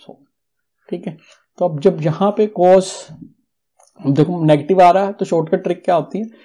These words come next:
पहले लोअर लिमिट माइनस अपर लिमिट कर दो, ठीक है। तो हमारे पास क्या आ जाएगा, cos ज़ीरो वन, ठीक है। अब cos pi by two रखोगे तो वो हमारे पास क्या होगा, ज़ीरो ही होगा। तो मेरे पास क्या आ गया, one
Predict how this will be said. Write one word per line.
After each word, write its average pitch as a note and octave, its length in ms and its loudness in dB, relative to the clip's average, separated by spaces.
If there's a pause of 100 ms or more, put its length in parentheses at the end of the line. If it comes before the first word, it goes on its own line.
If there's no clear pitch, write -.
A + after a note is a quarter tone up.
(160)
पहले D#3 180 2
लोअर E3 320 4
लिमिट F#3+ 300 0
माइनस D#3 340 0
अपर B2 220 -4
लिमिट B2+ 300 -2
कर B2 140 -8
दो, D3+ 260 -16
ठीक D#3 180 -4
है। F#3+ 80 -4 (460)
तो D3 60 -4
हमारे D3 220 0
पास D#3+ 260 -2
क्या E3 180 2
आ D3+ 60 2
जाएगा, C#3 340 -4 (420)
cos D#3 240 4
ज़ीरो E3 380 0
वन, E3 240 0 (1300)
ठीक E3 200 -4
है। F3+ 60 0 (340)
अब - 200 -12
cos F3+ 340 2
pi E3+ 140 6
by F#3 240 6
two G3 160 0
रखोगे F#3 360 0
तो F#3 120 -6
वो E3+ 180 -2
हमारे E3+ 240 0
पास E3+ 260 -4
क्या E3+ 140 0
होगा, C3 220 -2 (440)
ज़ीरो D3+ 220 2
ही F#3+ 80 2
होगा। F3+ 300 -2
तो F3+ 140 -10
मेरे D#3 180 0
पास E3 260 -2
क्या E3 180 0
आ C3+ 60 2
गया, D#3 240 -2 (100)
one E3+ 260 -2